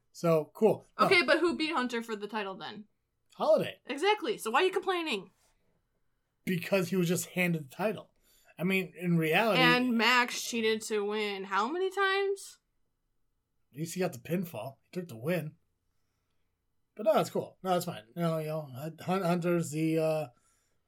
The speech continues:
Speaker 1: I guess I can't even call him the Southland ass kicker anymore, right? 'Cause he's all P G and shit now.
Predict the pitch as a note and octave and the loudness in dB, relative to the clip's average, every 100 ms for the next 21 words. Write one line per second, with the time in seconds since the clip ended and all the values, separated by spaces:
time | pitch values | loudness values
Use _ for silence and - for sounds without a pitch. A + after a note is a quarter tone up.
0 | _ - E3 F3+ F3 E3+ F3+ F3+ E3+ F#3 | _ -4 -2 0 -4 -4 -2 -2 -2 -2
1 | E3+ - F3+ F3 F3+ F3+ F3+ F#3+ - C#3+ | -2 -2 -4 -2 -2 0 0 -2 -4 -8
2 | B2 A#2+ A#2 A#2 B2 D#3 E3 C#3+ C3+ D#3 | -6 -8 -8 -8 -4 -4 -4 -8 -4 -4
3 | C#3 - D#3+ C#3 F3 D3 A#2 - G2+ G2+ | -4 -6 -6 -4 -4 -4 -8 -12 -14 -14
4 | F#2+ | -14